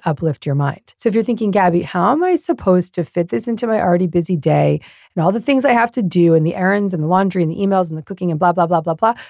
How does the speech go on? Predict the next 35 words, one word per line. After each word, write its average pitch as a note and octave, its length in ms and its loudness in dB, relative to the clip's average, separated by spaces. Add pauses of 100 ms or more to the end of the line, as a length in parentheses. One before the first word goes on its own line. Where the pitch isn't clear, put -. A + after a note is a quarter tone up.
(220)
Well, F#3 380 2 (100)
remember, G3+ 480 0 (340)
it's F#3+ 120 -4
all A3+ 160 4
about C#4 180 0
taking F#3 400 -2
the D#3 80 -4
small F3+ 460 0
right F3+ 300 2
actions. C#3+ 720 -8 (400)
Even B3 280 2
fifteen A3 580 -2
minutes, E3 300 0
five B3 480 2
minutes, D3 320 -2
whatever A#3+ 340 0
it C4+ 80 0
is A#3 120 0
that G#3 120 -6
you G3 100 -6
can F#3 180 -4
give F3 180 -4
yourself E3+ 360 -4
each F#3+ 280 -8
day D#3+ 180 0
can E3+ 160 -4
make D#3+ 180 -4
an D#3 60 -8
impact. D#3 640 -8
That F3+ 180 0
time F#3+ 360 0
that A3 140 0
you F3+ 140 -2
turn F3 240 -4
inward D3+ 460 -4